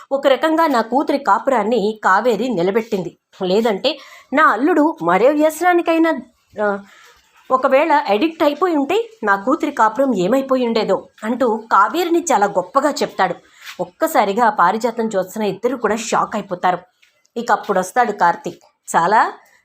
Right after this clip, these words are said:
ఇంకేమన్నా కావాలా? ఆ మాటలు నేను రాసిచ్చినవి కాదు, నాకు తెలియకుండా మా తాత ఇప్పుడే మాట్లాడుతున్న మాటలు. మనసులో మా పిన్నికి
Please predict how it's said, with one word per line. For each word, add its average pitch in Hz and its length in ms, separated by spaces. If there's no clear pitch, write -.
ఇంకేమన్నా 339 400
కావాలా? 247 600
ఆ 294 80
మాటలు 285 360
నేను 285 300
రాసిచ్చినవి 349 460
కాదు, 269 320
నాకు 220 380
తెలియకుండా 294 560
మా 269 160
తాత - 280
ఇప్పుడే 285 320
మాట్లాడుతున్న 285 560
మాటలు. 208 340
మనసులో 220 540
మా 214 180
పిన్నికి 254 480